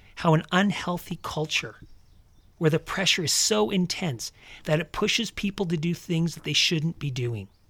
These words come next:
And honestly, this has been part of gymnastics <clears throat> and many other sports for years and has caused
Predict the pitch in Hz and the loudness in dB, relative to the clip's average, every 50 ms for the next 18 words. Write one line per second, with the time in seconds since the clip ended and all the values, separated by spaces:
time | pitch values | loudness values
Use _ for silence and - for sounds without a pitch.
0 | _ _ - - - - - - _ _ - _ - - - - - - - - | _ _ -20 -20 -20 -20 -20 -20 _ _ -20 _ -20 -20 -20 -20 -20 -20 -18 -6
1 | - 180 180 190 - - 180 165 165 165 - - 151 135 156 151 - 196 170 165 | -2 0 0 0 0 0 2 2 2 2 2 0 0 0 0 0 0 0 2 2
2 | 165 151 - - 170 165 156 143 - 151 139 139 135 139 135 - - 180 175 - | 2 2 2 2 2 2 2 2 0 2 2 2 2 0 0 0 0 -2 -2 -2
3 | - - - - - - - - - - - - - - - - 220 156 147 - | -4 -10 -10 -14 -20 -20 -20 -20 -20 -20 -20 -20 -2 4 6 8 8 8 6 4
4 | - 175 175 185 208 220 220 202 180 165 160 - - - - 151 156 - - - | 4 4 4 4 6 6 6 6 6 4 4 2 0 0 0 0 0 0 -2 -4
5 | 143 131 120 127 143 147 147 143 135 120 104 101 - - - _ _ _ _ _ | -4 -2 -2 0 0 0 0 0 0 -2 -6 -8 -12 -14 -16 _ _ _ _ _
6 | _ _ _ _ - - 160 151 160 170 - - - - 180 175 175 180 170 147 | _ _ _ _ -4 0 2 2 2 2 0 -2 -2 0 0 2 2 2 0 -2
7 | - | -6